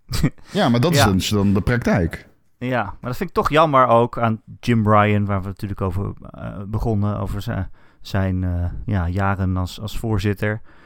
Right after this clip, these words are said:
Speaker 1: Dat toch een beetje, kijk, Sony was altijd een beetje, eh, raar.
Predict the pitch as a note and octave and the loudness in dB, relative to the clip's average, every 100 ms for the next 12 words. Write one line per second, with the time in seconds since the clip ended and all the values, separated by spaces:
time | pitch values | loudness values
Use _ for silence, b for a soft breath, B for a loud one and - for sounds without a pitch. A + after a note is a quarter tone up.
0 | b b - - - D#3 C#3 B2+ B2 - | b b -16 -10 -8 -4 0 2 0 0
1 | A#2+ A#2 - - _ _ _ _ - - | 0 0 -2 -12 _ _ _ _ -18 -10
2 | - B3+ A3 D#3+ E3 E3+ D3+ C3+ B2 - | -4 -2 -2 -2 -2 -2 -2 -2 -2 -2
3 | A2+ G#2+ G2+ - - G2 D3 G#2+ F2 G2+ | -4 -2 -6 -10 -10 0 2 2 -2 -8